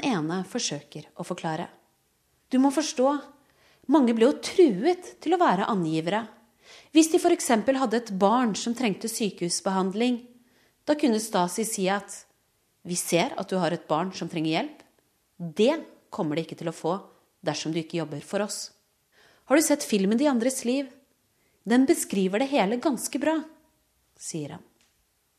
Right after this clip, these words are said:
Selv opplevde han aldri noe av dette på kroppen, siden han har bodd i Vest-Tyskland hele livet.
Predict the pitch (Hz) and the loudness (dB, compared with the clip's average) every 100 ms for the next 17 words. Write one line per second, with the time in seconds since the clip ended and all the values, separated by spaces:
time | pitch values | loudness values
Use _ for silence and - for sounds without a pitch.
0 | _ - _ - 320 320 254 - 214 214 | _ -20 _ 2 6 6 4 2 2 4
1 | 247 - 233 165 220 214 160 165 175 - | 2 2 2 4 4 4 4 2 -4 -6
2 | - - 175 - 196 190 185 - - - | -8 -6 -6 -2 -2 -2 -8 -20 -12 -4
3 | 190 170 160 175 170 156 - 208 196 - | -2 -2 -2 -2 -4 -6 -4 -4 -4 -6
4 | - - 185 185 196 185 170 175 170 185 | -8 -6 -4 -4 -2 -2 -2 -2 -4 -4